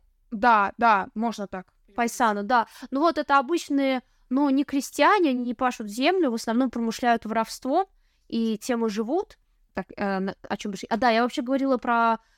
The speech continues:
Speaker 2: святого Франциска, Франциска Осиского. Это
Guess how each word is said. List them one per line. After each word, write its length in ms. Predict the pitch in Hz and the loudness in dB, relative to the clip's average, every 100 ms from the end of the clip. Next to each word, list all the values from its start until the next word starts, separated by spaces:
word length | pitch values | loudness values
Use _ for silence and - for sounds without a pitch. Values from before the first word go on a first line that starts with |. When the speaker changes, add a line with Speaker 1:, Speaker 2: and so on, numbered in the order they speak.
| _ | _
Speaker 2:
святого 760 | - 233 - 269 247 233 226 214 | -10 -8 -2 0 2 2 2 0
Франциска, 800 | 226 233 - 277 247 - - 175 | -2 -2 -2 0 0 -2 -8 -6
Франциска 520 | 190 190 254 - 214 | -4 -4 -6 -2 -2
Осиского. 500 | 214 240 - - 190 | -2 -6 -6 -4 -2
Это 520 | 208 202 220 208 | -2 -4 -2 -2